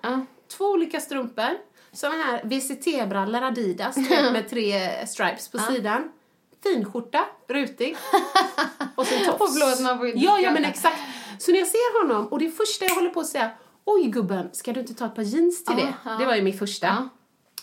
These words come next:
Speaker 2: "Oj, vad du ska vara k-, cool idag." Är det, och då, du vet, jag hör hur jag stammar,
Speaker 1: Ja,
Speaker 2: men så
Speaker 1: ja.
Speaker 2: i mitt huvud bara... Bedöm, alltså, kom inte här och bedöm
Speaker 1: N-, nej,
Speaker 2: när han
Speaker 1: precis,
Speaker 2: får,
Speaker 1: när han
Speaker 2: eh,
Speaker 1: ändå,
Speaker 2: liksom.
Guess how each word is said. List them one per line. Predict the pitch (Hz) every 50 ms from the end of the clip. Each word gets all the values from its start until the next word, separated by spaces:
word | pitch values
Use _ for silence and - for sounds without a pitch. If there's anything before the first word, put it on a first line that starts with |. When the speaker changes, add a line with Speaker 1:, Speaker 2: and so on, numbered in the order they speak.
| - _ _ _ - - - - - - - _ _ _ _ _ - 285 320 466 622 640 554 392
Speaker 2:
"Oj, | 269 220 180 175 - - _ _ _ _ _ -
vad | - 247 277 240
du | 190 214 339 508 587 587 554 453
ska | - - - 427
vara | 370 403 392 370 359 349 330 311 277 233 - - - - - - _ -
k-, | - 320 294 277 262 262 -
cool | - 285 277 254 240 233 226
idag." | 226 214 208 262 - 381 - 165 - - _ _ _ _ -
Är | - - 302 294 302
det, | 262 302 294 285 285 277 262 -
och | - 285
då, | 277 294 277 285 - - _ -
du | 247 240 - 359
vet, | 349 339
jag | 302 233
hör | - - 392 440 480 403
hur | 294 285
jag | 277 269
stammar, | - - - 302 247 202 190 214 294 277
Speaker 1:
Ja, | 269 247 254 277
Speaker 2:
men | 269 269
så | - 226
Speaker 1:
ja. | 240 254 339
Speaker 2:
i | 339 311
mitt | 302 330 320 -
huvud | 277 214 220 208
bara... | 233 214 185 - - - - _ _ _ _ _ _ _ _ _ - - _
Bedöm, | - 226 202 277 233 196 196 294 359 453 466 466 440 - -
alltså, | 294 277 - 269
kom | - 349 330
inte | 320 311 359 403
här | 466 403 277
och | 247 214
bedöm | 202 233 202 196 - 381 466 403 277 202 170 160 302
Speaker 1:
N-, | 294 285 262 - -
nej, | 240 262 254 254 269
Speaker 2:
när | 277 294
han | 285 233 269 233 214
Speaker 1:
precis, | 214 - -
Speaker 2:
får, | 262 202 196
Speaker 1:
när | 190 180 175
han | 175
Speaker 2:
eh, | 175 175 165 151 143
Speaker 1:
ändå, | - 202 202 196
Speaker 2:
liksom. | 196 185 220